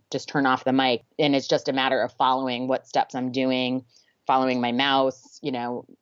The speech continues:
if I know I'm recording it to show it to somebody, I might, you know, use the mouse to circle something a couple times just so that they see this is where I'm going with it.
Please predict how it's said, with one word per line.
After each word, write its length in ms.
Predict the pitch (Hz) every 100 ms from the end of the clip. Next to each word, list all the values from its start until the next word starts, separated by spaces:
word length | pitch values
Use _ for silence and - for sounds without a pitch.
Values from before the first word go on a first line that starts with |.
| _ _
if 220 | - 160 147
I 160 | 139
know 220 | 139 139 143
I'm 120 | 139
recording 360 | 131 160 139
it 120 | 131 -
to 60 |
show 200 | 127 143
it 140 | 120 -
to 40 |
somebody, 320 | 139 131 127
I 80 | 123
might, 300 | 127 127 127
you 100 | 131
know, 100 | 123
use 260 | 120 143 147
the 80 |
mouse 280 | 143 139 160
to 120 | -
circle 440 | 170 214 196 214 185
something 380 | 190 180 190 175
a 60 |
couple 240 | 170 170 175
times 480 | 175 165 160 170 175
just 220 | 165 160
so 180 | 170 151 _
that 180 | 147 151
they 140 | 151
see 200 | 147 156
this 140 | 147 139
is 60 | 147
where 140 | 135
I'm 120 | 135 135
going 260 | 139 135
with 140 | 127
it. 120 | 131